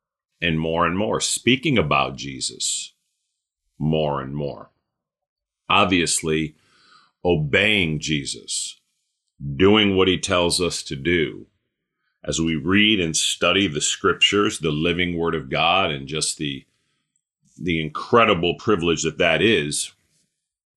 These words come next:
we want to more and more incorporate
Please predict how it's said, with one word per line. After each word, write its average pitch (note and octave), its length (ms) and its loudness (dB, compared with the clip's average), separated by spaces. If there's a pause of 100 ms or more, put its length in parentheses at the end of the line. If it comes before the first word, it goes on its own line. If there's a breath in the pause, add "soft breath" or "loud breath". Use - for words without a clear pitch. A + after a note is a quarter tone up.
(220)
we F#2+ 140 2
want G2+ 280 4
to F#2+ 40 2
more G#2 360 2
and G2 100 2
more G2+ 280 2
incorporate F2+ 1160 0